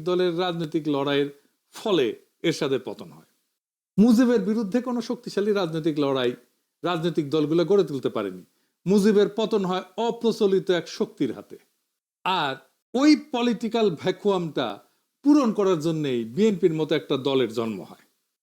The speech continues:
তখন এমন কোনো রাজনৈতিক দল ছিল না যে ওই পলিটিক্যাল ভ্যাকুয়ামটা পূরণ করতে পারে। হাসিনাকেও কোনো রাজনৈতিক দল উৎখাত করতে পারেনি। এমনকি হাসিনার বিরুদ্ধে কোনো রাজনৈতিক দল লড়াইও তৈরি করতে পারেনি তেমন শক্ত কোনো।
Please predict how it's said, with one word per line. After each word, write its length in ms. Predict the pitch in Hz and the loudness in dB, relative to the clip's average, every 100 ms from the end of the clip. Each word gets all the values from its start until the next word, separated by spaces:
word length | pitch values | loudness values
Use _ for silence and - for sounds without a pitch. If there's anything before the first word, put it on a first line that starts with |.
| _ 180 | _ 0
তখন 180 | 180 226 | 2 2
এমন 340 | 226 277 277 | 2 2 2
কোনো 420 | 254 233 220 165 | 2 0 0 0
রাজনৈতিক 500 | 143 202 240 262 214 156 | -2 -2 -2 -4 -4 -2
দল 180 | 180 165 - | -2 -2 0
ছিল 140 | 170 156 | 0 0
না 180 | 139 | -2
যে 120 | 127 139 - | -2 -2 2
ওই 120 | 220 | 0
পলিটিক্যাল 540 | 220 196 180 180 170 139 | 2 4 4 2 0 0
ভ্যাকুয়ামটা 480 | 147 170 156 170 | -2 -2 -2 -2
পূরণ 260 | - 240 147 | -2 -2 -4
করতে 240 | 107 - - | -6 -14 -18
পারে। 220 | - - _ _ _ _ - | -20 -20 _ _ _ _ -4
হাসিনাকেও 600 | 233 320 302 262 185 156 | -2 0 -2 0 0 -2
কোনো 220 | 208 214 202 | -2 -4 -2
রাজনৈতিক 480 | 226 196 208 202 165 | -4 -4 -6 -6 -2
দল 140 | 196 190 | 0 0
উৎখাত 280 | - 190 - | -2 -6 -6
করতে 180 | 127 113 | -8 -8
পারেনি। 360 | - 87 82 _ _ _ _ _ _ 214 | -10 -16 -20 _ _ _ _ _ _ 0
এমনকি 340 | 285 269 214 | 4 4 2
হাসিনার 440 | 170 180 220 214 185 | 0 0 0 0 0
বিরুদ্ধে 300 | 202 196 196 | 0 0 0
কোনো 180 | 196 208 | 0 -2
রাজনৈতিক 460 | 196 202 196 190 175 | -2 -2 -2 -2 -2
দল 180 | 156 135 117 _ _ - | 0 -2 -4 _ _ -2
লড়াইও 540 | 147 175 208 262 269 | 2 4 4 0 0
তৈরি 280 | 262 240 202 | 0 -2 0
করতে 240 | 190 190 185 | -2 -2 -2
পারেনি 340 | 175 165 165 | -2 -4 -6
তেমন 260 | 156 151 143 | -6 -6 -8
শক্ত 340 | - 147 - | -8 -8 -8
কোনো। 260 | 110 85 | -12 -12